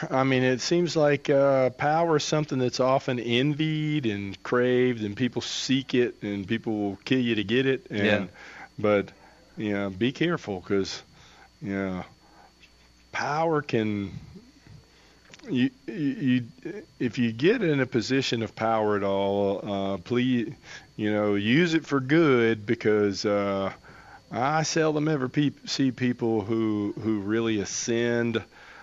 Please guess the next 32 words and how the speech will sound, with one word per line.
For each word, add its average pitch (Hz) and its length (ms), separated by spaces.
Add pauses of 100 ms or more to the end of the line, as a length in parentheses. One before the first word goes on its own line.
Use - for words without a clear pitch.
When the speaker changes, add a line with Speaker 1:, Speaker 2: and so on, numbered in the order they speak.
(540)
Speaker 1:
and 101 520
they're, 101 260 (440)
and 110 160
people 123 280
who 107 640
would 101 260 (320)
not 120 480
be 127 80
using 113 480
that 107 140
powerful 107 340
position 101 640
for - 160
the 98 80
right 98 300
reasons. 95 640 (120)
Speaker 2:
Mm-hmm. 101 400
Speaker 1:
I 110 120
seldom 143 640
see 123 600
things 113 380
turn 110 220
out 107 220
well 101 400
for 98 340
them. 92 240 (460)
I 123 40
mean, 127 160
look 135 160
at 120 60
all 120 200
these 110 340